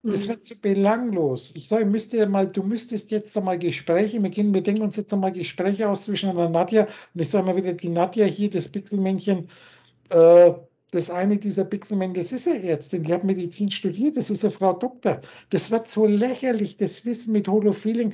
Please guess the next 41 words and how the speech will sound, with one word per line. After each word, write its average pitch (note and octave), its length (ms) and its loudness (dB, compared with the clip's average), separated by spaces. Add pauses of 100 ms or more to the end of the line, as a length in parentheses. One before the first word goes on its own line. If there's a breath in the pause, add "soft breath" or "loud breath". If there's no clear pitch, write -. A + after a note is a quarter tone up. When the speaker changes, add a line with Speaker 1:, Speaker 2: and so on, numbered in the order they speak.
(160 loud breath)
Speaker 1:
Nicht, - 260 0
dass - 160 -2
da A3 120 -2
irgendwas G#3+ 360 -2
nicht D#3 160 -6
stimmen F4 420 -2
würde, C#3 200 0
es C3 120 -2
sind F#3+ 160 0
Puzzlestückchen, B3+ 760 -4
das D#3+ 160 -4
ist G3 180 -6
wie B3 100 0
Perspektiven. B3 920 -4 (1040)
Speaker 2:
Mhm. F#3 180 -6
Speaker 1:
Aber F3 100 -2
es - 220 -6
nützt - 280 -16
dir G#3 180 0
überhaupt F#3+ 480 0
nichts. D#3 260 -6
Es F3 140 -4
führt G3 200 -2
dich - 120 -4
von F#3+ 180 -6
einer G3 300 4
Falle F#3+ 280 2
in F3+ 80 -6
die F3+ 100 -8
nächste. F3 440 -4
Das E3+ 220 -2
beginnt A3 360 -2
schon G3 260 2
hier G3+ 180 4
mit G3 160 0
gesund G#3+ 460 -2
machen D3 360 -4
wollen, C3 200 0
mit D3 140 -4
Krankheiten F#3 640 0
bekämpfen. B2 600 -12